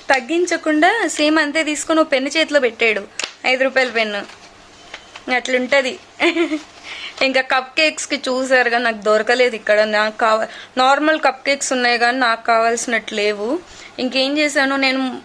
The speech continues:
ఆ, టూ డేస్ బ్యాక్ Swiggy or Zomato-లో చూసాను అనమాట, రెండిట్లో చూసాను ఉన్నాయి. బ-, కాకపోతే కాస్ట్ ఎక్కువ, నేను, నేను ఆర్డర్ పెట్టలేను, పీనాస్ దాన్ని అసలుకి. So, ఇప్పుడు నాకు ఆప్షన్ లేదు, అంత దూరం వెళ్ళలేను.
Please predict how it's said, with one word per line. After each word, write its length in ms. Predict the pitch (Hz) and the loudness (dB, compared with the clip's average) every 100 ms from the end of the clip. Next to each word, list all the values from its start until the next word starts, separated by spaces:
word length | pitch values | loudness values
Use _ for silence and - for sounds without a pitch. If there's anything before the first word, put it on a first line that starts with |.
| 220 | 0
ఆ, 160 | 220 | 2
టూ 200 | 214 269 | 2 0
డేస్ 220 | 277 302 285 | 0 0 2
బ్యాక్ 280 | 285 277 | 0 0
Swiggy 600 | 302 403 453 - 240 233 285 | -2 0 0 -2 -2 2 2
or 100 | 269 | 4
Zomato-లో 500 | 269 240 247 254 247 | 2 2 0 0 -2
చూసాను 460 | - 233 233 220 | -6 -6 -2 -2
అనమాట, 260 | 202 190 208 | -2 -2 0
రెండిట్లో 420 | 208 214 240 294 | 0 0 0 0
చూసాను 560 | 294 262 247 214 254 415 - - - | 0 -2 0 0 -2 -4 -8 -14 -4
ఉన్నాయి. 360 | 262 285 349 294 | 2 4 4 2
బ-, 120 | 277 | 0
కాకపోతే 460 | 302 311 311 - 381 | 0 0 0 -2 0
కాస్ట్ 360 | 349 320 349 | 2 2 2
ఎక్కువ, 220 | 392 - 330 | -2 2 4
నేను, 220 | 302 320 | 4 4
నేను 220 | 330 262 | 4 4
ఆర్డర్ 180 | 208 240 | 0 0
పెట్టలేను, 420 | 240 214 226 220 | -2 -2 -2 -4
పీనాస్ 400 | 214 269 262 220 | -4 -2 0 0
దాన్ని 260 | 208 202 208 | 0 -2 -4
అసలుకి. 420 | 214 233 226 262 - - - - - - - - 494 494 392 349 311 - - - | -4 -2 -2 -4 -6 -20 -20 -20 -20 -20 -20 -8 -4 -4 -6 -8 -12 -16 -20 -2
So, 320 | 359 339 370 359 - | 4 4 4 0 0
ఇప్పుడు 340 | 320 302 302 | 0 2 2
నాకు 240 | 311 302 294 | 2 2 4
ఆప్షన్ 580 | 262 254 294 - 302 294 | 4 4 2 2 2 4
లేదు, 320 | 233 226 247 | 4 4 2
అంత 200 | 240 240 | 2 2
దూరం 340 | 233 254 277 | 4 6 4
వెళ్ళలేను. 680 | 262 220 233 254 226 214 | 4 2 2 2 0 -4